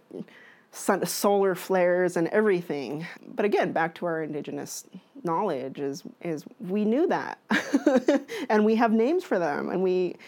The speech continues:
and we have very prominent names for them, like mother and father.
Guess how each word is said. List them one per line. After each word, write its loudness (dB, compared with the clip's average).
and 2
we 0
have -2
very 2
prominent 0
names -4
for -8
them, -6
like -6
mother -2
and -10
father. -6